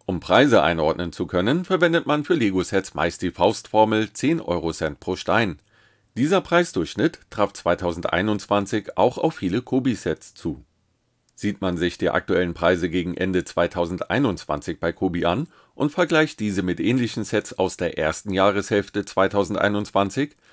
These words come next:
so ergaben sich bei einigen wenigen Sets Preiserhöhungen von rund vier Prozent, bezogen auf die unverbindliche Preisempfehlung. Hier am Beispiel der Mercedes-Fahrzeuge siebenhundertsiebzig und G vier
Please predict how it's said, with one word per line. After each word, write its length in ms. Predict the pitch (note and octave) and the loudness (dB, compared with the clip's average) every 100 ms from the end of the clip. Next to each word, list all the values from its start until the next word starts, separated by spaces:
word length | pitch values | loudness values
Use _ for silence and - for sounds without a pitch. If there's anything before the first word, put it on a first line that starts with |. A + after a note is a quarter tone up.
| _ _ | _ _
so 180 | _ - | _ 4
ergaben 480 | F#2+ F#2+ G2 D3 C#3 | 6 6 6 6 4
sich 240 | F#2 F2 | 0 -2
bei 120 | - D#2 | 0 0
einigen 400 | F#2+ G2 F2 F2+ | 0 0 0 2
wenigen 380 | C#3 C3 E2+ | 4 4 0
Sets 260 | D#2+ F#2 - | -2 -4 -4
Preiserhöhungen 1080 | - E2+ E2+ - F#2 F2+ F2+ F2+ A2 E3+ - _ - | -2 -2 0 -2 2 2 2 0 -4 -4 -8 _ 0
von 180 | F#3 | 2
rund 240 | F3 D3+ - | 4 2 0
vier 220 | - E2+ | 0 -2
Prozent, 500 | - F2+ G#2+ G#2+ - _ _ - | 0 -2 0 0 -2 _ _ 0
bezogen 380 | F#3+ - F2+ C#2 | 0 2 0 2
auf 180 | C#2+ - | 0 2
die 80 | |
unverbindliche 760 | F#2+ F2+ - E2 E2 D#2+ E2+ A2 | 0 0 -2 -2 -2 -4 -2 -2
Preisempfehlung. 840 | - F2+ G2+ G2+ - F2+ D2+ C#2+ - _ _ _ _ _ _ _ | 2 2 2 -2 0 -2 -2 -8 -16 _ _ _ _ _ _ _
Hier 260 | G#2+ A2+ | 2 2
am 120 | E2+ | 2
Beispiel 360 | D#2+ D#2+ - A2 | 0 0 2 2
der 120 | A2+ | 4
Mercedes-Fahrzeuge 1000 | F#2+ F2 C#3+ D3 F2+ - E2 - F2+ E2+ | 2 2 4 4 2 -2 -4 -2 -2 -2
siebenhundertsiebzig 920 | D#2+ F2+ F2 E2 D#2+ B2 - C#3 C3 - | -2 -2 0 0 0 -2 -2 -4 -2 -2
und 180 | D#3 F3+ | -2 0
G 140 | D3+ | -2
vier 320 | - G#2 G2+ | 0 0 0